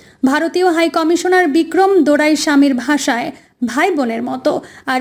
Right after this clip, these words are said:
আওয়ামী লীগের নেতা ও সরকারের মন্ত্রীদের ভাষায় রক্তের রাখি বন্ধন। এক কথায়, ভারতকে খুশি রাখার জন্য আওয়ামী লীগ নেতারা মোদিকে খুশি রাখতে চেষ্টা করলেও সেটাও আর পারছে না তারা। দেখা গেছে, বিগত পনেরো বছরে একাধিকবার শেখ হাসিনার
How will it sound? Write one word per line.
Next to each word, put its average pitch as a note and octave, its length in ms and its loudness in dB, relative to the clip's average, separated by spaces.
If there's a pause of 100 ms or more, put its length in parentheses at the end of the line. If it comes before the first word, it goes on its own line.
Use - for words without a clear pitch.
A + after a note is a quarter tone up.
(100)
আওয়ামী D4+ 280 0
লীগের F4+ 280 2
নেতা F4+ 280 0 (120)
ও - 100 4
সরকারের D#4 460 -2
মন্ত্রীদের C#4+ 440 2 (100)
ভাষায় D4 400 0 (240)
রক্তের C4 400 0 (100)
রাখি A#3 280 -4
বন্ধন। A#3 480 0 (480)
এক C#4+ 140 -2 (100)
কথায়, E4+ 300 0
ভারতকে F#4+ 460 -2
খুশি F#4+ 280 0
রাখার E4 360 0
জন্য F4+ 180 0 (100)
আওয়ামী D4+ 280 2
লীগ F#4 160 4
নেতারা C#4+ 340 2
মোদিকে D4 400 2
খুশি D#4 320 0
রাখতে F4 340 0 (200)
চেষ্টা D#4 280 0
করলেও F4+ 360 0 (440)
সেটাও G4+ 460 0
আর C#4+ 160 0 (160)
পারছে C4 400 -4
না A#3 140 -2
তারা। B3 240 -2 (440)
দেখা B3+ 320 -2
গেছে, F4+ 240 -2
বিগত D4 280 0 (140)
পনেরো F4+ 260 2 (120)
বছরে C4 340 -2 (120)
একাধিকবার C#4+ 600 0 (240)
শেখ C#4 160 0
হাসিনার C4 360 0